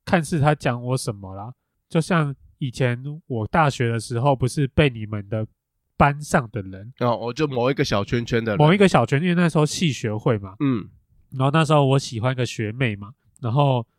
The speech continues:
Speaker 1: 我就去追那个学妹，但是就是在跟我同一圈有两个女生，那时候因为在系学会，所以关系还算不错，但就在我在追那位学妹的时候，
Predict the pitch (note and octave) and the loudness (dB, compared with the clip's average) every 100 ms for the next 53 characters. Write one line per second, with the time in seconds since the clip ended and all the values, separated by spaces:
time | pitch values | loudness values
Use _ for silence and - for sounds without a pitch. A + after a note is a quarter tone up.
0 | _ _ _ - - C3+ D#3 - D3+ C3 | _ _ _ -2 0 0 0 -2 0 0
1 | C3 A#2+ - G#2 G#2 A2+ A2+ - _ _ | 0 -2 -4 -6 -6 -8 -8 -16 _ _
2 | - E3+ F3 D#3 D#3 D#3+ - D#3 - _ | -2 0 2 2 2 0 2 0 0 _
3 | _ E3 D3 - A#2+ A#2 C#3 D3 C3 A#2+ | _ 0 2 0 -4 -6 0 0 2 0
4 | C#3 D3+ C#3+ G#2+ G2 A#2 G#2+ F#2+ F#2 B2+ | 0 4 4 2 -4 -6 -6 -8 -4 -2
5 | A#2+ C3+ _ _ _ E3+ D#3 C#3+ C3+ D3 | -2 -6 _ _ _ 0 0 0 2 2
6 | C3+ D3+ D3+ D3 D3+ - C#3+ A#2 A#2 B2 | 2 0 -4 -2 0 -2 -4 -2 0 0
7 | - B2+ A2 - _ - D#3+ E3+ - F3 | 0 -2 -2 -10 _ -4 -2 -2 -2 0
8 | B2+ D3+ A#2+ A2+ - B2+ G#2+ _ _ - | 0 0 -2 -4 -2 -4 -4 _ _ 0
9 | G3 E3 - E3 D#3+ D#3 A#2 - _ _ | 0 2 2 2 4 0 0 -6 _ _
10 | - A2+ A2 D#3 - D3+ C#3+ C#3+ C#3 C#3 | -4 -2 2 0 2 4 4 4 4 4
11 | - A2 B2+ A#2+ G#2+ A#2+ A2 | 2 -2 0 0 0 0 -2